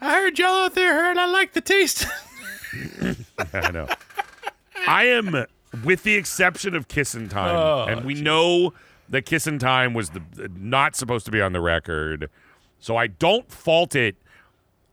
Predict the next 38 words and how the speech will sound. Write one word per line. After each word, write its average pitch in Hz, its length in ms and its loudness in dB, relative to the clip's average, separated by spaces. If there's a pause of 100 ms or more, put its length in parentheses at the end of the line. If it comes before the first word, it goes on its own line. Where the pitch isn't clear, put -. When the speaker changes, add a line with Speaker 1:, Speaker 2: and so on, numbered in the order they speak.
(240)
Speaker 2:
I 208 140 2
try 233 260 2
not 196 200 0
to 180 60 -2
let 147 360 -2
Kissin' 135 320 -4
Time 107 420 -2 (460)
fault 147 480 2
that, 123 220 -8
be 135 140 0
the, 123 220 2 (100)
be 120 140 -4
the, 107 240 0 (640)
like, 135 280 2 (260)
normally, 214 400 2
like, 151 260 4
I 143 140 2
will 156 120 0
be 139 100 0
like, 127 160 2
"This 107 160 -2
is 104 60 -6
a 110 60 0
perfect 104 300 -2
album," 104 220 4
but 87 80 -4
there's 87 120 -2
a 80 60 -8
track 110 320 0
on 107 140 0
it 90 60 -8
that 82 140 -8
sucks. - 460 -2 (460)
Speaker 1:
I 165 220 4
Speaker 2:
I - 20 4
Speaker 1:
almost 151 260 2
Speaker 2:
really 214 160 -2
don't 165 360 2